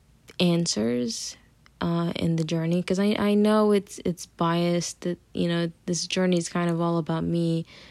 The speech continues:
but I really do enjoy the analyzing, and I really hope that someone out there gets something from it. Um, and it's,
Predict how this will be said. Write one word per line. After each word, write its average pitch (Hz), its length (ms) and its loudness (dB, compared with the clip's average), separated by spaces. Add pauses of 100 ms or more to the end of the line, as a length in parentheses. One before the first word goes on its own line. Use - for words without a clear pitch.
(120)
but 180 120 0
I 180 60 4
really 190 360 4
do 175 280 2
enjoy 165 340 0
the 160 100 0
analyzing, 160 720 -2 (120)
and 160 400 -2
I 160 200 -2
really 165 240 0
hope 160 360 -4
that 165 360 -4 (640)
someone 170 500 2
out 160 220 -4
there 160 280 0 (520)
gets 170 260 2
something 165 400 -4
from 160 320 -4
it. 165 300 -2 (140)
Um, 160 600 -4 (1300)
and 165 200 0
it's, 175 260 -2